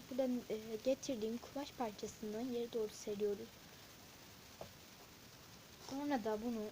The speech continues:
üstüne ayarla. Şurası fazla oluyor. Buraya ek kumaş yapmayacağım. Burayı ya keseceğim ya da orayı,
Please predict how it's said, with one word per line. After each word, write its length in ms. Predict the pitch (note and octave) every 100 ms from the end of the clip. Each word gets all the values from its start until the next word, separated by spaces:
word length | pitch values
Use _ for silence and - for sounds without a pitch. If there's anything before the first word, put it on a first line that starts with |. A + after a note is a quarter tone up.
| -
üstüne 480 | A3 - G#3+ G3 G3+ - - -
ayarla. 480 | B3 C4+ C#4 C#4+ C4 - - - - - A3 - - - - -
Şurası 260 | E4+ E4
fazla 400 | - E4 D#4 D4
oluyor. 300 | D#4+ C4 C4+
Buraya 220 | C4+ D4+
ek 140 | C#4 D4
kumaş 360 | - C#4+ C4 -
yapmayacağım. 520 | C#4+ D#4+ D4+ D4+ C#4+
Burayı 220 | C4+ A3
ya 140 | A3+ D4
keseceğim 480 | F4 F4 D#4 E4
ya 100 | D4
da 60 | C#4+
orayı, 240 | D4+ E4+